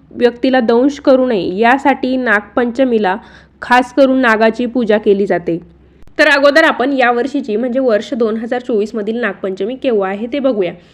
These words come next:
वर्ष दोन हजार चोवीस मधील श्रावण महिन्यातील शुक्ल पक्षातील पंचमी तिथी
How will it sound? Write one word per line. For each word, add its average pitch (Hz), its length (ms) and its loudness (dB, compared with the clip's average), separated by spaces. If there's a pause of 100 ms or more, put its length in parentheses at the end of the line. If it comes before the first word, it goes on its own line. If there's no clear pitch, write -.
(360)
वर्ष 277 220 2
दोन 294 280 2
हजार 262 320 0
चोवीस 233 400 -4
मधील 220 320 -4
श्रावण 233 440 -4
महिन्यातील 233 440 -6
शुक्ल 247 300 -6
पक्षातील 233 460 -6
पंचमी 226 520 -4
तिथी 220 320 -6